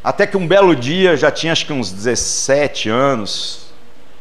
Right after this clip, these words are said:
não, acho que eu tinha mais, eu devia ter uns dezoito pra mais, porque eu acho que eu já dirigia. Ou eu dirigia sem carteira.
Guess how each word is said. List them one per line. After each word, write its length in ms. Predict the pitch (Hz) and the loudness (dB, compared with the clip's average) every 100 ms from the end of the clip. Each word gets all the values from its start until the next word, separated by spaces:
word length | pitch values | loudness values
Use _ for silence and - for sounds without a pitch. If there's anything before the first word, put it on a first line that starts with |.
| - - - - - - - | -12 -12 -12 -12 -12 -12 -6
não, 140 | 98 | -6
acho 120 | 107 | -4
que 60 | - | -6
eu 40 | |
tinha 180 | 98 123 | -4 -2
mais, 380 | 123 104 107 92 | 0 0 0 -2
eu 60 | 92 | -4
devia 200 | 98 113 | -2 -2
ter 100 | 123 | -2
uns 140 | 110 | -4
dezoito 380 | 104 98 123 135 | -6 -2 -2 0
pra 120 | 127 | 2
mais, 180 | 120 123 | 2 0
porque 120 | - | 0
eu 40 | |
acho 120 | 120 - | 0 0
que 60 | |
eu 40 | 131 | 0
já 120 | 131 | 2
dirigia. 680 | 123 143 110 101 123 107 - - - - - - - - - - - - | 2 0 0 0 0 0 -4 -12 -12 -14 -12 -12 -12 -12 -14 -14 -14 -8
Ou 120 | - 147 | -2 0
eu 100 | 127 | 0
dirigia 380 | 127 120 123 | -2 -2 -2
sem 200 | 113 123 | -4 -6
carteira. 760 | 113 117 104 92 117 127 113 | 0 2 2 0 0 2 2